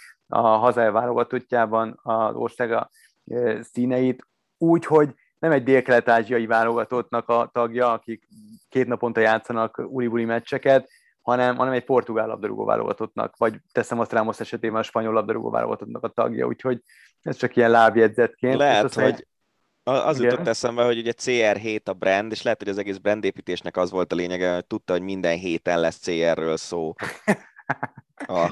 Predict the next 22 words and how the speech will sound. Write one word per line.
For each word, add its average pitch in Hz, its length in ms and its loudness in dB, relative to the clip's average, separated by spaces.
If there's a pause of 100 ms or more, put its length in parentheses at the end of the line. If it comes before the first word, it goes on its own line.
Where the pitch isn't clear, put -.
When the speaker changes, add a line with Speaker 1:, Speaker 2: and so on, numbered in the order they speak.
Speaker 1:
Lehet. 101 200 2
Speaker 2:
Hosszabbítás 98 580 0
podcastben. 98 840 -2
Speaker 1:
Így 160 280 6
van, 135 340 2
így 139 220 -4
van, 127 160 4
jól 151 220 8
csengő 135 400 4
Hosszabbítás 127 680 0
podcastben. 143 880 -4
<laughs> - 1300 -6
Speaker 2:
De 131 80 0
egyébként 147 300 4
a 151 40 2
száznyolcvanegy 147 600 0
válogatottság, 110 580 0
az 82 160 -8
té-, 85 220 -2 (280)
de, 90 120 -4 (220)
de, 107 160 2 (680)
na, 101 280 -2